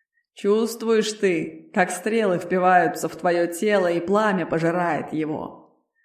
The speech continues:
Ты властен повелевать стихиями, однако это тебе воспретили. Ты не смеешь, видишь ли, пользоваться своим знанием для самозащиты. Какое издевательство!»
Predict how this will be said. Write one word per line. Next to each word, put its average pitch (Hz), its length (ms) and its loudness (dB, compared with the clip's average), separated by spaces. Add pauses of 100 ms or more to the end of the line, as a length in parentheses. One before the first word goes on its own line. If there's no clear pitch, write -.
(180)
Ты 311 180 4
властен 233 580 4
повелевать 202 600 6
стихиями, 190 1400 -4
однако 208 680 2
это 233 340 2
тебе 214 320 0
воспретили. 226 1120 0 (340)
Ты 185 180 4
не 196 140 2
смеешь, 220 760 0
видишь 185 540 -2
ли, 175 100 -2
пользоваться 180 840 0
своим 175 440 -2
знанием 180 760 -2
для 170 140 0
самозащиты. 180 1400 -4 (400)
Какое 233 840 4
издевательство!» 180 1400 -2